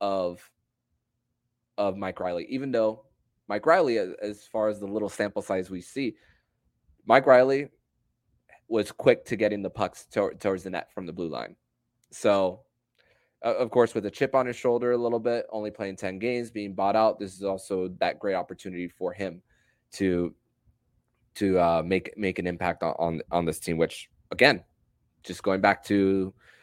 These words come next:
what I said in my post game of the first two games, the Panthers have good problems on their hands. And this is once again reinforcing that when you have, when you have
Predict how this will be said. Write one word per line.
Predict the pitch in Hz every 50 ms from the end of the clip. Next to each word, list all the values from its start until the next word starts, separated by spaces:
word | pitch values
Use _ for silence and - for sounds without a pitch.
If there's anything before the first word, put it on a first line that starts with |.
| _ _ _ _
what | - - - 107 101 101
I | 120 117
said | - - 104 101 101 98
in | - - 104 98 98
my | 98 95 95 95 95 95 95 - _
post | - 107 107 107 - - -
game | 107 98 98 98 98 -
of | - 92 92 95 95 92 - - _ _ _ _ _ _ _ _ _ _ _ _ _ _ _ _ _ _ _
the | - -
first | - 123 127 151 - -
two | - 101
games, | 82 80 80 78 76 80
the | - 87
Panthers | - 110 107 107 110 120 113
have | 117 107 104 107 - - - 107
good | 101 120 123 - -
problems | 107 95 120 135 135 117 104 92
on | 85 82 80
their | 80 80 82
hands. | 80 71 73 82 - - - - - -
And | - 98
this | 104 -
is | 120 110 101
once | 101 104 110 107 -
again | 95 104 110 107 95
reinforcing | 90 95 104 107 92 - - - 101 107 - - - 80 78
that | 78 76 71 - -
when | 82 85 87
you | 92 90 87
have, | 95 95 90 87 87 82 - _ - - - - _ _ _ _ _ _ _
when | - 98 101
you | 98 92
have | 92 95 95 92 90 85 -